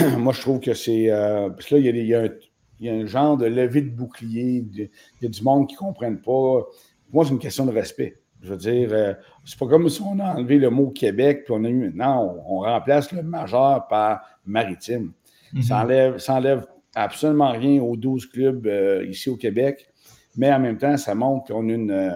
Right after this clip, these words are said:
Speaker 1: une, une sensibilité et une préoccupation envers les, les six clubs des Maritimes.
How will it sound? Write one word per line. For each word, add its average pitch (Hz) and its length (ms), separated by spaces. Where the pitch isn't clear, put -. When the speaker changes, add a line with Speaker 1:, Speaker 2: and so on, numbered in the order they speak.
Speaker 1:
une, 107 220
une 110 100
sensibilité 131 680
et 139 40
une 120 160
préoccupation 113 880
envers 117 360
les, 98 280
les 95 120
six - 260
clubs 117 280
des 98 100
Maritimes. 87 440